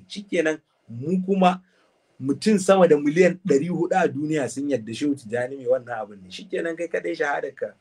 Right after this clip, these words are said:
Allah na tuba me za ta yi masa. So ba mu da matsala da wannan. Amma inda muke da matsala ya ce kaza ba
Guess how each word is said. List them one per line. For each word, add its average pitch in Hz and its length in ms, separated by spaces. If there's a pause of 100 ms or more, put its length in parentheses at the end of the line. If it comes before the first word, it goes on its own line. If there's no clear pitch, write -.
(500)
Allah 143 320
na 131 60
tuba 135 240
me 139 160
za 131 180
ta 135 80
yi 117 60
masa. 101 260 (840)
So 131 220
ba 170 200
mu 165 100
da 143 80
matsala 127 380
da 107 80
wannan. 92 260
Amma 160 320
inda 240 180
muke 208 220
da 156 80
matsala 175 340
ya 139 160
ce - 220
kaza 135 400
ba 123 240